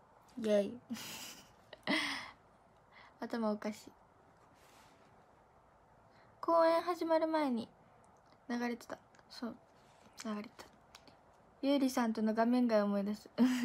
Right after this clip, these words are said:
<laughs> イェイ。ゆうりさん。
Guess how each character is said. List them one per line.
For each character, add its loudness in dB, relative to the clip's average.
<laughs> -18
イ -6
ェ -2
イ。 -10
ゆ -2
う 0
り 0
さ -4
ん。 -2